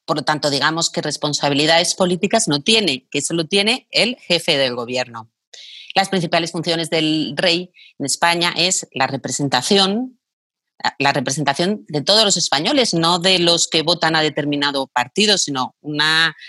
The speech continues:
representación neutral e imparcial. Y luego también él actúa como árbitro para que funcionen bien las instituciones. Cuando una institución no cumple con su función, pues el rey, eh,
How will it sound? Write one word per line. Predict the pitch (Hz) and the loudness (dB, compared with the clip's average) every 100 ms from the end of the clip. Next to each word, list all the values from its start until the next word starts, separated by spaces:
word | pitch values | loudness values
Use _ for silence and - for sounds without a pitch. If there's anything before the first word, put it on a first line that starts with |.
| - | -4
representación | 185 180 190 185 190 220 220 | -2 0 0 0 2 2 2
neutral | 165 139 - 180 185 196 - - | 2 0 0 2 2 0 -4 -2
e | |
imparcial. | 160 147 147 - 147 131 131 - _ _ _ _ _ _ _ _ - | 0 0 -4 0 0 0 -4 -12 _ _ _ _ _ _ _ _ 0
Y | 220 240 285 277 _ _ _ - | 2 2 0 -4 _ _ _ -6
luego | 180 180 190 | -2 0 2
también | 202 202 214 208 208 208 | 2 2 4 2 0 0
él | 233 180 | 2 2
actúa | 180 - 208 220 220 | 0 0 2 2 0
como | 170 160 175 | -2 2 4
árbitro | 196 143 139 151 143 226 - | 2 0 -4 -4 -6 -6 -6
para | 147 147 | -6 -6
que | 143 | -6
funcionen | 156 147 175 175 175 | -6 -2 0 2 2
bien | 185 180 | 2 2
las | 180 | 0
instituciones. | 165 - 135 139 147 131 123 117 - | -2 -4 -6 -4 -2 -2 -2 -4 -2
Cuando | 139 143 | -2 0
una | 165 | -2
institución | 170 180 160 170 - 180 175 170 | -2 -2 -2 -2 0 2 2 2
no | 170 | 0
cumple | - 185 180 180 | 0 -2 0 0
con | 185 185 | 0 0
su | - 190 185 190 175 - - _ | 2 2 4 2 0 -12 -20 _
función, | - 214 214 240 262 311 _ _ _ | 0 2 4 4 2 -4 _ _ _
pues | 151 135 - 143 | -4 -2 -2 -2
el | 131 127 | -2 -2
rey, | 143 147 147 160 - | 0 0 0 -2 -2
eh, | 143 135 | -2 -2